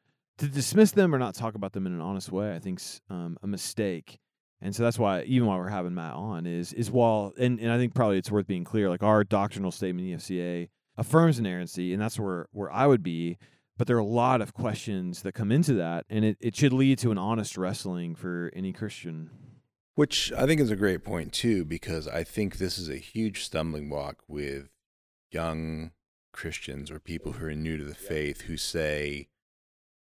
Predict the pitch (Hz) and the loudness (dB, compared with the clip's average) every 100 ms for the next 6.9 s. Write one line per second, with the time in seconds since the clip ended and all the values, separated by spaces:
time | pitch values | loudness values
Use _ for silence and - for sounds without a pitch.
0 | _ - 87 - 104 104 - - - 78 | _ -10 -8 -2 2 2 0 -8 -6 -4
1 | 78 76 82 82 80 - 73 71 78 80 | -2 -2 0 0 -4 -6 -6 -4 -2 -2
2 | - 78 71 71 78 - 71 - 78 78 | -4 -8 -6 -6 -6 -6 -6 -4 -4 -4
3 | - 73 71 69 71 71 _ _ 82 78 | -8 -10 -8 -8 -10 -14 _ _ -10 -6
4 | 80 78 85 90 80 80 76 - - 82 | -4 -2 -2 -2 -4 -6 -8 -8 -6 -6
5 | - 76 - - - _ _ _ 95 90 | -6 -10 -12 -12 -14 _ _ _ 0 2
6 | 82 - 90 87 87 80 80 80 73 | 2 -2 -2 -2 -2 -4 -4 -4 -6